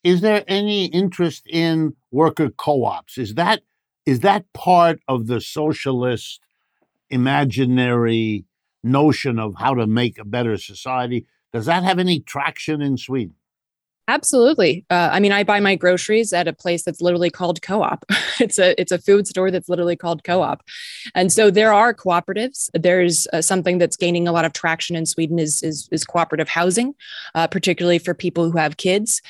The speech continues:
Speaker 2: And, you know, so that there's, you know, more of a communal feel around it. So there definitely is, uh, that kind of push, which I think is really great that people are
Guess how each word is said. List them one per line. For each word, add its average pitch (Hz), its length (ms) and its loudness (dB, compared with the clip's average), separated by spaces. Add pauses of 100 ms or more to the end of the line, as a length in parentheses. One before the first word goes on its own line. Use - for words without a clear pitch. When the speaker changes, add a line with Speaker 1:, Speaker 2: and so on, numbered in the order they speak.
(260)
Speaker 2:
And, 165 480 0
you 170 120 0
know, 165 100 0
so 160 140 -2
that 165 240 0
there's, 160 340 2
you 165 80 -2
know, 160 80 0
more 170 240 0
of 151 60 -4
a 156 40 -6
communal 175 460 0
feel 185 500 0
around 196 360 0
it. 240 160 0 (280)
So 254 160 4
there 269 160 4
definitely 269 540 -2
is, 208 420 0
uh, 165 180 -2
that 180 380 -2
kind 185 240 -2
of 160 120 -6
push, 233 280 0
which 180 140 -2
I 170 100 4
think 180 220 -2
is 156 140 -4
really 160 180 0
great 202 380 0
that - 160 -2
people 165 480 -2
are 147 340 0